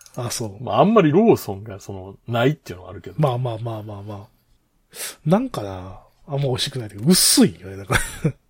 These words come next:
Speaker 1: あー。
Speaker 2: 妙に薄い。
Speaker 1: まあ、まあでも、日本のコーヒー濃すぎる説はあるからな。
Speaker 2: あー、そうなんか。
Speaker 1: なんかそういう説はあるみたい。
Speaker 2: えーとね、売り割りの滝は、若狭町というところだよね。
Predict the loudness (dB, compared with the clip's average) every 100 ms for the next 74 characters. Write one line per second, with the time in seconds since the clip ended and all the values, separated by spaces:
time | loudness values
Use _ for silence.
0 | _ _ _ _ _ _ 4 8 8 8
1 | 8 6 4 0 -2 -6 -10 -16 _ _
2 | _ _ _ _ 0 8 12 12 12 8
3 | -2 -4 -6 -10 _ -20 -20 -18 -8 -4
4 | -4 6 8 10 8 8 6 8 8 8
5 | 4 0 2 4 6 4 4 4 4 0
6 | -2 -6 -6 -8 -10 -14 -20 _ _ _
7 | -16 -14 -8 -8 -8 -12 -20 -20 -20 _
8 | _ _ 0 0 0 0 2 2 2 0
9 | 0 -2 -6 -8 -12 -14 -20 _ _ _
10 | _ _ _ -20 -20 _ _ _ _ -20
11 | -20 -20 -20 _ _ -2 0 0 -2 -4
12 | -8 2 6 10 10 8 2 0 0 2
13 | 0 -2 -10 -20 -4 -2 6 6 8 4
14 | 4 -6 -8 -16 -16 -18 -12 -10